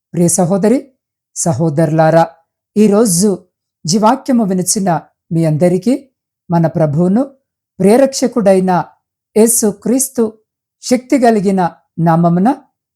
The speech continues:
ఈ నూతన దినపు శుభములను, వందనములను తెలియజేయుచున్నాను. ప్రియులారా, ఈ ఉదయం మనందరికీ యెహెజ్కేలు గ్రంథం ముప్పది ఆరవ అధ్యాయం పదకొండవ వచనములో నుండి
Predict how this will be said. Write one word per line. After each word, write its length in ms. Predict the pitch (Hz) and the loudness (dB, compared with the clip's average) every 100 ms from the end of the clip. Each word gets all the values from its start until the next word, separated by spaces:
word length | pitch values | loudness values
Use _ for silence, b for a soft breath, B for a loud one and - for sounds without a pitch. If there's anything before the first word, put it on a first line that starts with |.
| _ | _
ఈ 60 | 196 | 2
నూతన 400 | 214 302 262 214 | 2 2 0 0
దినపు 540 | 175 175 - 165 165 _ _ _ | 0 -2 -2 -4 -4 _ _ _
శుభములను, 640 | - 170 147 170 180 190 285 - _ _ _ _ - 151 | -8 -4 0 2 2 0 -2 -8 _ _ _ _ -8 0
వందనములను 760 | 185 240 240 165 160 156 214 - _ _ _ - | 2 2 2 0 -2 -4 -6 -10 _ _ _ -6
తెలియజేయుచున్నాను. 880 | 147 151 143 156 151 170 156 160 - _ _ _ _ _ - | -2 -2 -2 -2 -2 -6 -4 -4 -8 _ _ _ _ _ -4
ప్రియులారా, 440 | 170 160 160 214 - _ _ _ - | -2 2 2 2 -2 _ _ _ -2
ఈ 100 | 196 | 0
ఉదయం 420 | 175 160 202 185 - _ _ _ _ 175 | 0 2 2 0 -4 _ _ _ _ 0
మనందరికీ 920 | 196 180 233 247 240 233 220 180 _ _ _ - | 2 2 0 0 0 -2 -2 -4 _ _ _ -2
యెహెజ్కేలు 600 | 175 226 233 - 214 185 | 2 2 0 -2 0 0
గ్రంథం 420 | 165 170 196 208 175 _ _ _ _ - | 0 -2 0 -2 -4 _ _ _ _ -4
ముప్పది 380 | 190 190 240 214 | -2 2 2 4
ఆరవ 280 | 185 180 175 | 4 4 2
అధ్యాయం 500 | 160 175 190 185 165 _ _ _ _ | 2 2 0 0 -6 _ _ _ _
పదకొండవ 500 | 196 262 269 240 220 | 0 2 2 2 2
వచనములో 520 | 175 175 180 170 214 | 0 -2 -2 0 0
నుండి 480 | 202 185 175 170 - | 0 0 0 0 -4